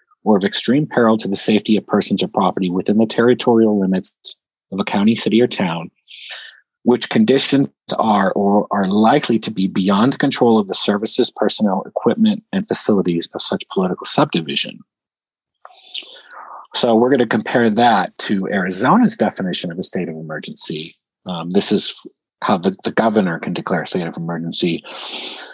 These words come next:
which sets forth that a, uh, state of emergency declared by the governor is defined as the duly proclaimed existence of conditions of disaster or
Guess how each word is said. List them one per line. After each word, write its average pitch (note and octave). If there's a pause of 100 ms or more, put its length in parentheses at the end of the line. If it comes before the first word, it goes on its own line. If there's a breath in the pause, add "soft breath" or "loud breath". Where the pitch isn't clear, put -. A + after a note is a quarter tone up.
(140 loud breath)
which A2+
sets -
forth A2+
that G2+
a, G2 (500)
uh, F3+ (480)
state C3+
of A#2+
emergency A2
declared G#2
by G2
the -
governor F#2 (960 loud breath)
is -
defined A2+
as G2
the G#2 (100)
duly C#3
proclaimed B2+
existence G#2+
of -
conditions G#2+
of B2+
disaster G2+
or -